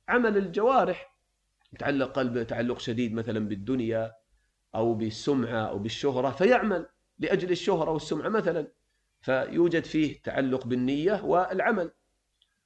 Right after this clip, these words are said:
آه، و-، وأيضًا العمل يكون فيه شيء من الشرك. وكذلك يعني الضابط الثاني أن يجعل الشيء سببًا، يعتقد هذا ثم يعمل، فيعلق مثلًا خيطًا مثلًا، أو يتشائم من شيء معين من عدد ويظن أنه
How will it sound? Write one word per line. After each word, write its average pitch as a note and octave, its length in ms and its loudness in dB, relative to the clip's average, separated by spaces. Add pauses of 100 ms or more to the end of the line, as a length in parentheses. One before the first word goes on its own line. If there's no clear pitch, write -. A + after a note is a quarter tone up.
(400)
آه، A#2 140 0
و-، C#3 260 2
وأيضًا C#3+ 460 0
العمل C#3 440 0
يكون C3 320 0
فيه C#3 120 -4
شيء C3+ 160 -4
من D#3 120 -2
الشرك. F3+ 340 -4 (500)
وكذلك F#3 840 0 (100)
يعني C3+ 200 0
الضابط B2 380 0
الثاني A#2 400 0 (180)
أن B2 40 0
يجعل C3+ 280 0
الشيء C3 280 -2
سببًا، C3+ 600 0
يعتقد B2 500 -4
هذا D3 180 4
ثم F3 300 0
يعمل، F3+ 520 4 (260)
فيعلق D3 520 0
مثلًا D3 380 -2
خيطًا F#3 500 0 (400)
مثلًا، D#3 420 -2 (640)
أو A2+ 80 0
يتشائم C3+ 560 2
من C#3+ 280 -2 (260)
شيء D3+ 220 0
معين D3 440 2
من B2+ 140 2
عدد D3 320 0
ويظن C3 360 0
أنه C#3+ 480 -2